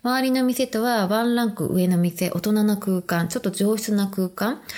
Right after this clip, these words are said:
ちょっと料金も高く設定して、そのグリーン車層の、あの、空間を作ったんです。そうすることで、より特別感を、あの、得られて、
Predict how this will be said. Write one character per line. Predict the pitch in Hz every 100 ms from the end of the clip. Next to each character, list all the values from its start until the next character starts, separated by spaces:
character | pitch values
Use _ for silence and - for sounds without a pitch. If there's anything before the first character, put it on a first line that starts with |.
| - -
ち | 339
ょ |
っ |
と | 330
料 | 220 254
金 | 254 - 196 208
も | 269 285 226
高 | 208 220
く | 196 160
設 | 185 190
定 | - 208 208
し | 202
て、 | - 311 285 196 - - - - _
そ | 202
の | 190
グ | 202
リ | 277
ー | 359
ン |
車 | 392
層 | 359 226 175 - - 196 180
の、 | 202 339 254 - -
あ | - 156
の、 | 147 143 139 135
空 | - 196
間 | 190 165
を | 151
作 | - 175
っ |
た | 170 143
ん | 123
で | 95
す。 | - - - - - -
そ | - 330
う |
す | 339 339
る | 339
こ | 311
と | 294 294
で、 | 311 254 180
よ | 233
り | 330 311
特 | 196 247
別 | 247 254 -
感 | 170 151 151
を、 | 247 220 170 - - - _ _ -
あ | 143
の、 | 139 135
得 | 135 165
ら | 165
れ | 147
て、 | 139 202 285